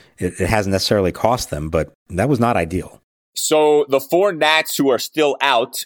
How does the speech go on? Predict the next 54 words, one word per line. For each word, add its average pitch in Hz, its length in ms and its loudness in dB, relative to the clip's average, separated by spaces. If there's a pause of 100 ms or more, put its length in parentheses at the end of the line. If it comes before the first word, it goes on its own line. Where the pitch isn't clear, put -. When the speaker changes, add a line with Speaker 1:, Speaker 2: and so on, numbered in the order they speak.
Speaker 2:
are 104 180 4
Josh 117 440 0
Bell, 120 600 0
Kyle 127 380 2
Schwarber, 120 680 0 (100)
Josh 120 380 0
Harrison, 120 800 0
and 101 400 0
Jon 117 300 0
Lester. 104 580 -2 (140)
I 117 100 2
don't 135 120 0
know 131 120 2
if 120 80 -2
we're 110 140 -2
violating 123 580 0
any 113 180 0
hipaa 139 260 -2
laws 95 360 0
in 95 100 -6
saying 127 380 -2
this, 95 240 0
but 98 300 -2 (100)
I 101 100 0
think 107 240 -2
logic 113 420 0
would 107 180 -2
suggest 104 600 -4
those 120 320 0
are 120 160 2
the 98 120 0
four 104 600 0
who 98 120 -6
tested 101 420 -4
positive 95 460 0
for 92 100 -2
covid 95 320 -2
nineteen, 90 560 -2 (320)
and 98 160 -2
these 98 160 -2
other 107 160 0
guys 98 400 0
were 92 80 -4
the 87 80 -4
close 107 300 -2
contacts. 110 640 -2
Do - 80 -8
you 85 80 -4
think 98 120 -2
I'm 90 160 -2
right 95 240 0
in 87 80 -12
saying 104 280 -2
that? 113 240 -4